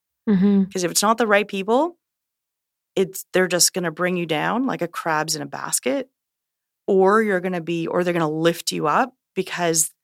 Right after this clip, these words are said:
Speaker 2: one, you're a nice person, they wanna, like, hang out with <laughs> you, you know?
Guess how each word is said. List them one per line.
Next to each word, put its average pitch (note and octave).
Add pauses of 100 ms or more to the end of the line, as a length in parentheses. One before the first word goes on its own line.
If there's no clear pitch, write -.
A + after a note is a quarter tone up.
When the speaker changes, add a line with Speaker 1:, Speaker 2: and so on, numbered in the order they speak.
(800)
Speaker 2:
one, G#3+
you're G3
a F#3+
nice F3
person, E3+
they D#3
wanna, D3+
like, -
hang D#3+
out E3+
with -
<laughs> -
you, -
you C#4+
know? B3+